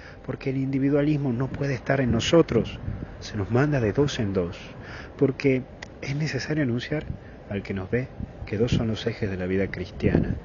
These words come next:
el amor a Dios y el amor a los hombres. Por eso tenemos que trabajar en esto. El individualismo se nos ha pegado, y bastante. Nos cuesta trabajar con el otro y junto al otro. Ponete a ver que hay parroquias que el movimiento tal no quiere trabajar con el movimiento cual, o la institución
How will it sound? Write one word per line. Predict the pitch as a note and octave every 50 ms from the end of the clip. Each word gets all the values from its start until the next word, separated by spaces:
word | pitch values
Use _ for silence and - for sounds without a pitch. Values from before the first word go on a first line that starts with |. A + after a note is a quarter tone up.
| - - - - - - A2
el | - F#2
amor | F#2 F#2 A2 B2
a | C3 C#3
Dios | C#3+ C#3+ D3+ D#3 - - - - - - - - - - -
y | G2+
el | G2 -
amor | - F2 - E2+
a | E2+
los | F2 F2 - -
hombres. | - - - - - - - - - - - - - - - - - - - - - - A#2+ A#2
Por | B2+ C3+
eso | C#3 C3+ -
tenemos | - C#3 C3+ C3+ - -
que | - -
trabajar | - A#2 A#2 - - - - A2+
en | -
esto. | - - - - - G2+ G2
El | G#2 G#2
individualismo | A2+ A2+ A#2 A#2+ A#2+ B2+ C3 D3 C#3+ C3+ D#3 D3+ D#3 D3
se | - - -
nos | G#2 F#2+ - -
ha | B2
pegado, | A#2+ - A2 G#2 G#2 F#2+ F2+ E2+ - -
y | - -
bastante. | - - - - - - - - - - - - - - - - - - - - - - -
Nos | - - -
cuesta | - - A#2 - - -
trabajar | - F#2+ F#2+ G2 - - G#2 G2
con | - G2+ F#2
el | F#2 F#2+ A#2+
otro | C3+ C#3 C3 - - G#2+ G2+ - - - - -
y | -
junto | - - - A2 G2 F#2+ F#2 F2+ F2+
al | F2+ G#2+
otro. | A2+ A2 G2 - - F#2+ F2 - - - - - - - - -
Ponete | A#2 A2 G2+ A2
a | G#2+
ver | A2+ A2
que | - A2
hay | A2+
parroquias | G#2+ - A2 G#2+ A#2+ C3+ C3+ - - - -
que | - - G#2
el | F#2+ -
movimiento | - - - - - - - - -
tal | - - B2+ B2+
no | A#2 A2
quiere | - G2+ G#2
trabajar | G2 G2+ G2 F2+ E2 - A2 G#2
con | - G2+
el | F#2+
movimiento | F#2+ F#2 F#2+ G2 G2+ G2+ F#2+ - G2
cual, | - - D3 D3 C#3+ A#2+
o | G2+ F#2+
la | F#2+ F#2+ G2
institución | G2 - - - - A2+ G#2 - B2+ B2+ C3 B2